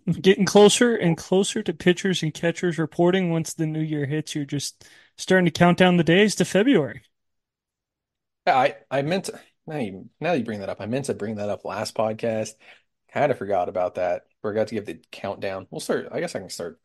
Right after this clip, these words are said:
Speaker 2: doing that days until pitchers and catchers report. I think, I think they report on the fourteenth of February, so wow, like, I'm almost a month away now, huh? That's
Speaker 1: Mm-hmm.
Speaker 2: crazy. There's so many spots to fill, so many, so many different spots to fill.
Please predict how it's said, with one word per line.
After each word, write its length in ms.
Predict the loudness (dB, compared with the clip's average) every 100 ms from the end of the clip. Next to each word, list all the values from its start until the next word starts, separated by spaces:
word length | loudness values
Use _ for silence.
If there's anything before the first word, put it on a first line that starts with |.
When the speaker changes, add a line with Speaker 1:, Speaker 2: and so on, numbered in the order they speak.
| -6
Speaker 2:
doing 260 | -4 -4
that 280 | -6 -8 -6
days 320 | -6 -6 -8
until 480 | -12 -10 -6 -4 -6 _ _ _ -12
pitchers 260 | -8 -6
and 80 | -4
catchers 280 | -6 -6 -8
report. 240 | -2 -2
I 40 | -2
think, 140 | -8 _ _ -6
I 120 | -6 -6 _ _
think 260 | -14 -14 -12
they 140 | -10
report 280 | -10 -6 -6
on 80 | -6
the 60 | -10
fourteenth 680 | -8 -8 -8 -12 -10 -10
of 100 | -12
February, 600 | -6 -6 -2 0 0 -2
so 380 | -6 -4 -4 -6 _ _ _ _ _ _ _ _ _ _ _ _ _ _ _ _ _
wow, 340 | -12 -10 -10 _ _ _ _ -14
like, 140 | -12
I'm 140 | -12 -16 _ -10
almost 220 | -10 -8
a 20 |
month 240 | -6 -6 -2
away 220 | -4 -4
now, 200 | -8 -10
huh? 160 | -8 -10 _ _
That's 200 | -4 -2
Speaker 1:
Mm-hmm. 60 | -2
Speaker 2:
crazy. 360 | -8 -8 -10 -16 _ _ _ _
There's 180 | -8 -6
so 240 | 2 4 4
many 160 | 0
spots 400 | -4 -2 0 -2
to 100 | -10
fill, 360 | -12 -12 -12 -14
so 260 | -12 -4 -2
many, 300 | -2 -6 -8
so 260 | -10 -10 -8
many 180 | -8
different 360 | -10 -12 -12 -14
spots 340 | -6 -6 -6
to 80 | -10
fill. 340 | -10 -8 -8